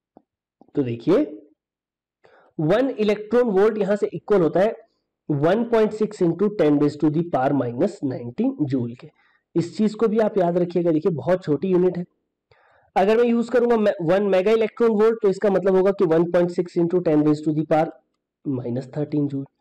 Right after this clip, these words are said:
ये होगा आपके पास वन मेगा इलेक्ट्रॉन वोल्ट। This is one mega electron volt। तो I hope students, आपको ये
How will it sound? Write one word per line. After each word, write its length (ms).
ये 120
होगा 260
आपके 220
पास 260
वन 160
मेगा 240
इलेक्ट्रॉन 380
वोल्ट। 280
This 220
is 120
one 200
mega 240
electron 460
volt। 240
तो 60
I 100
hope 300
students, 520
आपको 280
ये 180